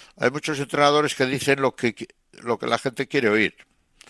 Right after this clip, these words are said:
No, Zidane dice lo que él piensa y lo que él siente. Y cuando se enfada, no se enfada gritando,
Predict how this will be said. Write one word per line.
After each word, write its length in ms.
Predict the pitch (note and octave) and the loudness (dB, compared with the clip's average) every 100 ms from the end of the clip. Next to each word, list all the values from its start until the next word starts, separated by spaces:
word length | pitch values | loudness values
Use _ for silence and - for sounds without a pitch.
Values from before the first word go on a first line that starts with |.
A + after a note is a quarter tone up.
| - - - - | -20 -20 -20 -2
No, 160 | B2 A2 | 0 0
Zidane 360 | C3+ D3 E3 | 2 4 4
dice 240 | E3+ D3+ D3 | 2 0 0
lo 100 | C3 | 0
que 80 | C3+ | -2
él 80 | |
piensa 380 | A#2 C#3 C3 D3 | 0 -2 2 2
y 40 | C3 | 2
lo 120 | A2+ | 2
que 100 | B2+ | 0
él 60 | |
siente. 520 | A2+ A#2+ F#2+ - E2 - - - - - | 0 -2 -4 -6 -10 -10 -20 -20 -16 -10
Y 80 | |
cuando 300 | A#2 B2 B2 | 2 2 2
se 120 | A#2+ C3+ | -2 -2
enfada, 540 | B2 E3+ E3 F3 G3+ _ _ - _ _ _ | 2 4 6 4 2 _ _ -20 _ _ _
no 220 | G#2+ B2+ | -8 -6
se 120 | - | -4
enfada 340 | B2 C3+ C3+ B2+ | -2 2 4 4
gritando, 640 | B2+ B2 D3+ C3+ C#3+ - | 0 2 2 2 -6 -6